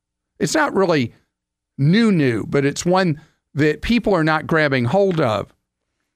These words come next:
And that is, historically in America, different than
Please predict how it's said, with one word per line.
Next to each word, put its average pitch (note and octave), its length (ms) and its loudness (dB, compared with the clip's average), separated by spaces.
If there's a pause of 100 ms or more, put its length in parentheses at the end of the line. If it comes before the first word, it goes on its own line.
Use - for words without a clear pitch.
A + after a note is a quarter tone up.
(120)
And C#3+ 140 0
that F#3+ 200 2
is, D#3+ 300 0 (180)
historically G#3 800 0
in E3+ 120 0
America, D3 560 0
different G#3+ 680 -2
than C#3+ 300 0